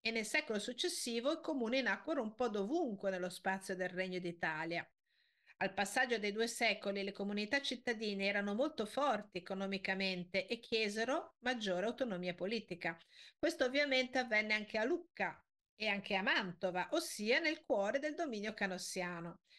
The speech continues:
Insomma, mentre il Papa e l'imperatore litigavano, un nuovo protagonista si era fatto strada nel panorama politico, la società urbana,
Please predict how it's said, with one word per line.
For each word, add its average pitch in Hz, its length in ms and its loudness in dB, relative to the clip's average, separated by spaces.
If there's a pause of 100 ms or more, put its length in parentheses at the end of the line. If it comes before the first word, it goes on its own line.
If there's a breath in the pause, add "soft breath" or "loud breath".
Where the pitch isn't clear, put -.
(120 soft breath)
Insomma, 254 400 0
mentre 302 320 2
il 233 100 0
Papa 269 240 2
e 233 40 4
l'imperatore 214 560 0
litigavano, 185 1000 -2
un 247 160 0
nuovo 302 240 4
protagonista 240 800 0
si 202 140 -4
era 196 120 0
fatto 196 280 -4
strada 185 460 0
nel 180 120 -2
panorama 185 520 -2
politico, 185 540 -4
la 240 100 0
società 269 480 0
urbana, 220 600 0